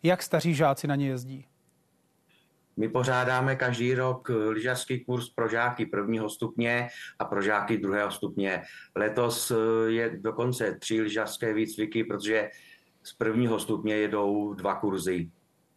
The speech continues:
Speaker 1: Kam obvykle jezdíte na lyžařské kurzy?
Speaker 2: Jsou to Krkonoše, v současné době asi čtvrtý rok jezdíme na Benecko.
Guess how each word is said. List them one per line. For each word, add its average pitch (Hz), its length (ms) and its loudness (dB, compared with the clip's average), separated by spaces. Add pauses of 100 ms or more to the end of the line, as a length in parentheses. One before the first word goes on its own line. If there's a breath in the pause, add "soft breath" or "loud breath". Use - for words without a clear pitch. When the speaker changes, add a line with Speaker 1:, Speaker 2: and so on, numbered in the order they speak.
(420 loud breath)
Speaker 1:
Kam 170 180 4
obvykle 190 320 6
jezdíte 196 360 4
na 202 100 4
lyžařské 160 440 0
kurzy? 139 360 -6 (760)
Speaker 2:
Jsou - 320 0
to 135 140 2
Krkonoše, 127 760 2
v 123 60 -4
současné 123 480 -2
době 113 220 2
asi 120 160 0
čtvrtý 117 400 0
rok 107 220 0
jezdíme 110 360 0
na 107 100 2
Benecko. 98 600 -2